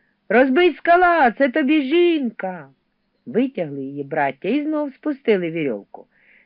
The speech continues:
«Я же», — Покотигорошок другу дівчину, «Переверни гора, це тобі жінка,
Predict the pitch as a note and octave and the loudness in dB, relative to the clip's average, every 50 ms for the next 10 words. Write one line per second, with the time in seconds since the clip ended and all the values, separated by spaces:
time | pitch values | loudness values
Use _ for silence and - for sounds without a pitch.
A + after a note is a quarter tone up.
0 | _ _ _ A2+ A2 C3 C#3 C#3 D#3+ F3 G3+ F#3 F#3 G#3+ G3+ - G#3 G3 B3 G3 | _ _ _ -10 -4 0 2 4 4 4 4 2 0 -2 -4 -4 -4 -4 -4 -2
1 | - A3+ A3 A3 A3 A3 A3 A3+ A3 - A3 G#3+ G3+ F#3+ G#3 G#3 G#3 G#3 G#3 F#3 | 0 2 2 4 4 4 2 2 0 0 -2 -2 0 0 0 2 2 0 -2 -2
2 | E3+ F#3 G3+ G3+ F#3 E3+ - - G3+ G3 G3 G3 F#3 - _ _ _ _ _ _ | -4 -6 -6 -6 -8 -10 -10 -8 -6 -6 -6 -8 -10 -14 _ _ _ _ _ _
3 | _ _ E3+ F#3 G#3 A3+ B3 C#4 D4 D4 E4 F4+ F#4+ F#4+ F4 F4 F4+ F4+ F4+ F4+ | _ _ 0 2 4 6 6 6 4 4 2 0 0 0 2 2 4 4 4 4
4 | F4 E4+ E4 D#4 C4+ A3 F3+ - - A#3+ B3 A3+ D#4+ D#4+ D4 F4 F#4+ F#4+ F4+ D#4 | 4 2 2 2 0 0 0 2 2 2 4 4 2 2 4 6 6 6 6 4
5 | D4 E4+ F4 F4 E4 C#4+ C4 A3+ - A#3 A3+ A3 G3 D#3+ C#3 | 4 4 4 4 4 2 0 -2 0 2 2 4 2 0 -2